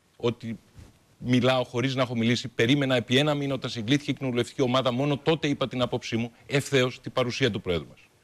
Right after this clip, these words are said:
Η άποψή μου είναι απολύτως καταγεγραμμένη. Έχω πει ό,τι έχω να πω. Από εκεί και πέρα εναπόκειται στον καθένα υπεύθυνο να κρίνει επί τη βάση του αυτός νομίζει και από εκεί και πέρα να έχει την ευθύνη των όποιων αποφάσεων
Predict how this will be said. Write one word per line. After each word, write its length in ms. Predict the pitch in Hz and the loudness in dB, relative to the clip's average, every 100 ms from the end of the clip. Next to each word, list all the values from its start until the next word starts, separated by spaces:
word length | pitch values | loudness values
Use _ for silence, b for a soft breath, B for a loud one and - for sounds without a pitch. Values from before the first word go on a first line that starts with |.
| b b b _ | b b b _
Η 100 | 113 | -2
άποψή 340 | 123 151 - 135 | 0 0 0 0
μου 60 | |
είναι 80 | 123 | 2
απολύτως 440 | 110 104 110 143 - | 2 2 2 0 -4
καταγεγραμμένη. 680 | - 127 117 104 107 113 - b b b - | -4 -4 -2 -2 -2 -6 -12 b b b -2
Έχω 300 | 123 - 110 | 0 2 2
πει 280 | 127 117 - | 4 2 2
ό,τι 320 | 123 - 160 | 0 2 -2
έχω 200 | 156 143 | -2 -4
να 140 | 127 | -4
πω. 260 | - 123 - _ _ - | -2 -4 -4 _ _ -10
Από 180 | 95 | -6
εκεί 140 | 104 131 | -4 -2
και 120 | 123 | 0
πέρα 200 | 131 120 | 2 2
εναπόκειται 720 | 113 101 - 123 - 87 78 b b b b _ | 2 -2 -2 -2 -2 -6 -8 b b b b _
στον 280 | - - 110 | -14 -2 0
καθένα 400 | 104 98 135 120 | 0 2 2 2
υπεύθυνο 540 | 90 123 127 - 143 - _ | 2 2 0 -2 -8 -10 _
να 180 | 117 107 | -2 -2
κρίνει 480 | - 123 139 147 135 | 2 4 4 2 -4
επί 180 | 113 104 | -10 -6
τη 120 | 104 | -2
βάση 300 | 101 135 - - | 0 0 -2 -4
του 160 | 104 | -4
αυτός 280 | 87 131 107 | -2 -2 -2
νομίζει 420 | 101 110 151 160 b _ | -2 0 0 -4 b _
και 100 | 156 | -6
από 100 | - | -6
εκεί 120 | - | -6
και 120 | 113 - | -4 -2
πέρα 300 | 98 123 113 | 0 0 0
να 100 | 98 | -2
έχει 240 | 120 - | -2 -4
την 120 | - 82 | -8 -8
ευθύνη 240 | - 131 | -6 -6
των 160 | 92 107 | -6 -8
όποιων 220 | 117 123 | -8 -8
αποφάσεων 480 | 85 107 120 127 | -4 -2 -2 -4